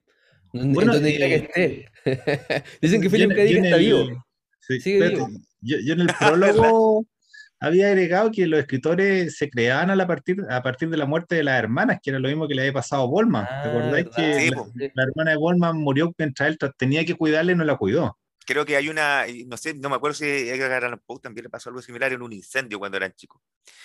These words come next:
Speaker 3: A la
Speaker 2: ¿Viste?
Speaker 3: hermana también se muere y mu-, y queda él vivo.
Speaker 2: ¿Viste? Entonces, como es una, esa constatación tan temprana de la muerte de un ser querido, eh, la,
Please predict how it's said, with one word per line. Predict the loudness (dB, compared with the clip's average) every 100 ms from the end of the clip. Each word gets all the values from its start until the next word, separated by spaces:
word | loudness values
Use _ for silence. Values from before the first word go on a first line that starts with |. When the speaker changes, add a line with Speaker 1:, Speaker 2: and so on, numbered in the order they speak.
| -20 _
Speaker 3:
A | -6
la |
Speaker 2:
¿Viste? | -4
Speaker 3:
hermana | -4 -6
también | -6 -10
se | -12
muere | -10 -8 -8
y |
mu-, | -10 -12
y | -8
queda | -8
él | -8
vivo. | -12 -16 _ _ _ _ -12
Speaker 2:
¿Viste? | -10 -10 _ -6
Entonces, | -6 -6 -4 -6 -6 -6
como | -6 -4
es | -4
una, | -2 -2 -2 -2 -4
esa | -6 -6 -4
constatación | -4 -4 -6 -4 -4 -4
tan | -4 -6
temprana | -6 -6 -4 -4 -2
de |
la | -2
muerte | -2 -4 -4
de | -4
un | -4
ser | -6 -10
querido, | -10 -6 -2 0 0 0
eh, | -2
la, | -2 -2 -2 -2 -6